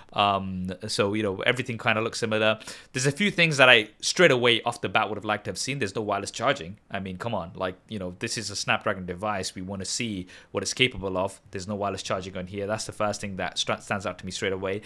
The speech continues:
Um, three D Sonic Gen two, amazing, great, but it's on the back. It's not at the front. Like, you know, it should be within the display. That's the whole point. Like, you know, that's what we've been talking about and wanting for such a long time. Again,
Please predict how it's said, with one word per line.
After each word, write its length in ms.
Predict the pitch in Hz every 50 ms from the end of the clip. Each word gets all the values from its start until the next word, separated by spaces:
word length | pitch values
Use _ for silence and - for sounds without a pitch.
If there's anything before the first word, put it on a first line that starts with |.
| - - - - - - -
Um, 340 | 113 113 110 107 107 107 - - - - - -
three 240 | - 135 139 185 196
D 120 | 156 175 160
Sonic 400 | - - 160 147 143 143 117 -
Gen 240 | - 127 123 123 117
two, 300 | - - 139 170 185 - - - -
amazing, 600 | 120 120 120 135 135 135 120 131 170 196 202 180 - - -
great, 420 | - 113 113 120 147 170 160 - - - -
but 100 | - 113
it's 100 | 123 -
on 100 | - 147
the 60 | 135 123
back. 440 | 104 143 135 - - - - - - -
It's 140 | 113 - -
not 140 | 135 127 113
at 80 | 113 -
the 40 | -
front. 300 | - - 135 127 98 - - _ -
Like, 260 | - 101 101 101 - -
you 40 | 120
know, 220 | 104 101 101 104 -
it 120 | 110 107
should 220 | - - - 139 120
be 120 | 127 120
within 300 | 110 113 107 117 113 107
the 60 | 104
display. 500 | 95 104 98 - - - 127 135 127 101
That's 220 | 95 104 107 - -
the 80 | -
whole 160 | 98 113 104 95
point. 320 | - - 139 127 101 - - -
Like, 220 | - 95 85 -
you 60 | - 110
know, 160 | 101 95 98 107
that's 180 | 110 110 -
what 120 | - 95 104
we've 180 | 107 101 92
been 240 | - 104 98 92 90 - - - - - -
talking 320 | - - 139 135 - 123 113
about 420 | 107 107 113 113 110 110 - -
and 160 | 101 95 90
wanting 340 | 95 123 139 135 - 117 104
for 100 | - -
such 260 | 95 - 113 92 -
a 20 | -
long 160 | 98 95 92
time. 300 | 90 - 107 104 98 101 - - - - - - - - - - _ _ -
Again, 460 | 156 - 170 175 170 165 160 151 -